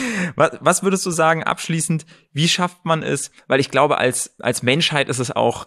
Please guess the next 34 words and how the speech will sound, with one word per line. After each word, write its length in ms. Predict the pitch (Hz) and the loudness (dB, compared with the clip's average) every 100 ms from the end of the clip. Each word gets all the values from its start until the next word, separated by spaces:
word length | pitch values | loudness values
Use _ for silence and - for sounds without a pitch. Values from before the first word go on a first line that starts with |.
| - | -8
ähm, 400 | 113 110 113 110 | -2 0 0 0
durchaus 640 | 131 147 143 107 123 - - | 6 6 6 4 4 2 -2
ein 200 | 110 117 | -2 -2
Erfolgsfaktor, 960 | - - 151 147 - - 110 - 110 | -6 2 4 4 2 0 -2 0 0
sag 160 | 101 107 | 2 0
ich 100 | 107 | 0
jetzt 180 | 107 123 | -4 0
mal, 320 | 110 113 120 | 4 4 2
sich 200 | 117 - | 0 0
das 300 | 123 - - | 0 0 -2
Nicht-Gelingen 800 | 117 127 139 - 147 123 123 120 | 0 2 2 2 0 2 2 0
anzuschauen 720 | - 123 - 113 - - 107 | -2 -2 -4 -4 0 0 0
und 140 | 110 110 | -2 -2
zu 120 | - | -4
schauen, 340 | - 110 117 | 0 2 4
was 180 | 113 117 | 2 0
ist 180 | 156 - | 0 2
denn 120 | 147 | 2
in 120 | 117 | 2
dem 180 | 113 117 | 0 -2
Punkt, 400 | - 113 104 - - | -2 -6 -6 -8 -8
was 140 | - | -4
hat 140 | 131 | 4
denn 100 | 156 | 4
nicht 240 | 135 127 - | 4 0 -2
funktioniert, 640 | 117 113 - 107 107 107 | -4 -2 -2 0 2 0
wie 60 | 117 | -2
können 180 | 127 127 | -4 -2
wir 80 | 120 | -2
daraus 300 | 107 110 117 | 0 -2 -2
lernen, 360 | 104 117 123 | 0 0 0
wie 80 | 113 | -4
können 240 | - 117 | -6 -4
wir, 140 | 113 | -4